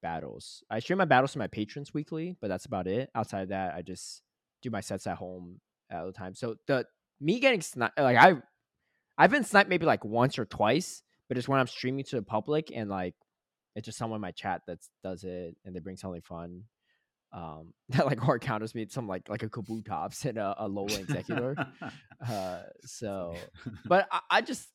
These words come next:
Speaker 1: I don't know. It doesn't happen to me very often, so I just laughed it off and I was like, "No big deal." <laughs> I actually win, won that one too, though. <laughs> So there was that. But,
Speaker 2: <laughs>
Speaker 1: but, um,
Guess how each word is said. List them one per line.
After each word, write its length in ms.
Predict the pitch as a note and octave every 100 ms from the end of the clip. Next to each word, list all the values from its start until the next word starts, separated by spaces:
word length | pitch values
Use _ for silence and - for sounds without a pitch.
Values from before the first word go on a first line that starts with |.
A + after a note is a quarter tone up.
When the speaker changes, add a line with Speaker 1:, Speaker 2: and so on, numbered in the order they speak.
| _ _ _ G3+
Speaker 1:
I 60 |
don't 80 | G3+
know. 100 | C#3+
It 180 | F3+ F3+
doesn't 180 | A#3+ A3
happen 200 | F#3+ E3+
to 60 |
me 120 | E3
very 160 | D#3+ D#3
often, 340 | A#2 B2+ E3+ D3+
so 100 | A#2+
I 100 | A#2
just 180 | C#3 G#2+
laughed 240 | G2 -
it 80 | G#2
off 200 | F#2+ G2
and 60 | F2+
I 40 |
was 100 | F2+
like, 180 | E2 E2+
"No 100 | F2
big 180 | E2+ -
deal." 340 | E2 E2 F2+
<laughs> 40 | C3
I 120 | G3+
actually 200 | D#3 G2+
win, 200 | A2+ G#2
won 280 | F#2+ G2+ G2+
that 140 | D#2
one 180 | E2 D#2+
too, 160 | - E2
though. 140 | C#2
<laughs> 20 | A2
So 280 | D3 F3+ B2+
there 120 | B2
was 160 | A#2+
that. 340 | - C3 D3+ B2+
But, 220 | A#2+ B2+
Speaker 2:
<laughs> 520 | A3+ D#3 A3 F3 -
Speaker 1:
but, 200 | D3+ C#3
um, 500 | C3+ B2 A#2 A#2 A2+